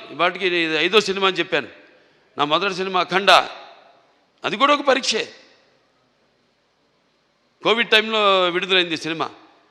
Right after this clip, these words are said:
అసలు రారు జనం థియేటర్లో కొన్న టైంలో ధైర్యం చేశాం,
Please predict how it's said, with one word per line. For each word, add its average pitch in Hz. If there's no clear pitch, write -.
అసలు 190
రారు 202
జనం 208
థియేటర్లో 214
కొన్న 196
టైంలో 196
ధైర్యం 202
చేశాం, 185